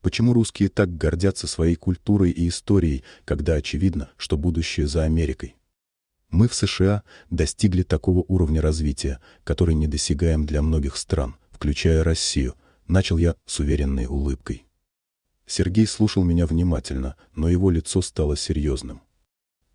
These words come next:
Джонатан, каждая страна имеет свои достоинства и недостатки.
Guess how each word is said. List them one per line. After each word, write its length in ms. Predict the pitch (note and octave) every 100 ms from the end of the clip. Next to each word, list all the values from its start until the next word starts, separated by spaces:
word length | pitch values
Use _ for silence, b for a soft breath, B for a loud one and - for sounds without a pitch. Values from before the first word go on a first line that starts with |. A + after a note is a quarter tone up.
| -
Джонатан, 520 | E2 G2 G#2+ E2+ - - _ _
каждая 320 | D#2+ D2 D2+
страна 480 | D2+ - D2+ E2 G#2 _ _
имеет 320 | D#2+ F2 F#2+
свои 240 | - E2+ F2
достоинства 720 | F2+ - - G#2+ F#2+ - D#2 -
и 80 |
недостатки. 720 | E2+ F2 E2+ - - - -